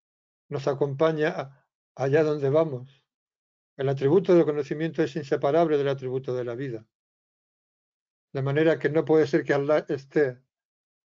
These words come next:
donde quiera estar, subhanahu wa ta'ala, y su conocimiento sea algo aparte de él. Pero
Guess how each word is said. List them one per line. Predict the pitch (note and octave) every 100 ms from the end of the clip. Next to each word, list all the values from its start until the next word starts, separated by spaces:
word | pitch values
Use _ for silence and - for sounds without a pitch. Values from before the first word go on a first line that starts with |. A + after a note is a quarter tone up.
| _
donde | C3+ C3+ C3+ C3+
quiera | E3 D3+ E3+
estar, | C#3 - D3+ D#3
subhanahu | - - D3 D3 C#3
wa | C#3+
ta'ala, | C#3+ D#3 D#3 F#3 - _ _ _
y | D#3
su | C3+ C#3
conocimiento | C#3+ C#3 D3+ C#3+ D3 E3+ E3+ _ _
sea | - C#3 C#3+
algo | D3 C#3 C#3+ _ _ _ _ _
aparte | - C3 D3 C#3+ C3+ A#2+
de | A2+ A2
él. | G#2+ _ _ _ _ _ _ _ _ _ _ _ _ _ _ _ _ _
Pero | D#3 D3+ D#3+